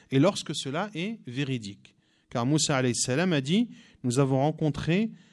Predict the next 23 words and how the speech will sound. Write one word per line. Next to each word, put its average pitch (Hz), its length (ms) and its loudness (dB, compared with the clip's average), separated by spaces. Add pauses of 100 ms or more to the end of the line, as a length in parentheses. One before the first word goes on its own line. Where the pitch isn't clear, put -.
(120)
de 120 140 0
la 120 140 4
fatigue 175 560 -4
dans 147 140 -6
notre 202 520 -6 (580)
présent 156 380 0
voyage. » 104 640 -4 (3000)
Cela 165 240 8
fait 170 100 6
partie 165 320 2
de 147 80 2
la 143 140 4
nature 165 380 2
humaine, 156 380 2
et 135 100 -2
Moussa 160 360 0
alayhi 135 140 0
salam 196 200 -2
n'a 156 100 0
pas 185 120 0
dit 156 120 -8
cela 165 340 -4
pour 208 480 -8